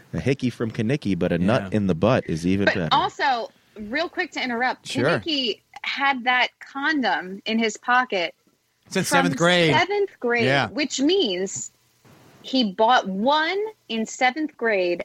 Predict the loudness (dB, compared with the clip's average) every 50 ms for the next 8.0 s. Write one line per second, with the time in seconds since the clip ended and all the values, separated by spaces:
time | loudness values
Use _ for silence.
0 | -10 -10 -6 -4 -2 -2 -2 0 0 2 2 4 4 4 2 2 0 0 0 0
1 | 2 2 0 0 0 0 0 0 0 -2 -4 -4 -2 -2 -2 -4 -8 -4 -2 -2
2 | 0 0 0 0 2 2 2 0 0 0 0 0 2 2 2 0 0 -2 -2 0
3 | 0 2 2 2 2 0 0 0 0 0 -2 -4 -6 -10 -12 -14 _ _ _ _
4 | _ _ _ _ _ _ _ _ -16 _ 2 2 4 4 4 4 2 2 -2 -4
5 | -4 -6 -6 -8 -12 -10 -6 -2 0 0 0 0 -2 -4 -2 -2 -2 0 0 0
6 | 0 2 2 2 2 0 0 -4 -8 -6 -4 -2 0 0 -2 -2 -6 -6 -2 0
7 | 2 4 2 2 0 0 -2 -2 0 2 0 0 0 -2 -4 -4 -4 -4 -6 -10